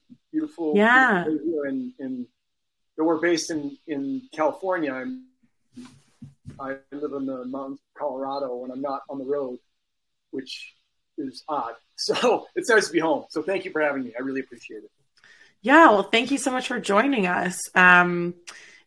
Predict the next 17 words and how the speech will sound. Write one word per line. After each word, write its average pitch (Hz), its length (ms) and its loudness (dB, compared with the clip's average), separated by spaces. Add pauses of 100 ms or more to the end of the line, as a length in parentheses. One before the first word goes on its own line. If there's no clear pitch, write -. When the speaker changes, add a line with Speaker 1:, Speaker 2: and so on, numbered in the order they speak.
(120)
Speaker 2:
can 240 140 0
you 415 140 6
tell 427 360 10
the 370 100 6
listeners 262 440 2
why 208 220 8
your 220 160 6
nickname 208 380 2
is 208 160 2
Sticks? 196 340 0 (2250)
Speaker 1:
Oh 147 120 -6
God, 127 380 -10 (220)
I'll 180 120 0
give 190 160 -4
you 190 60 -4
the 190 60 4
elevator. 165 540 2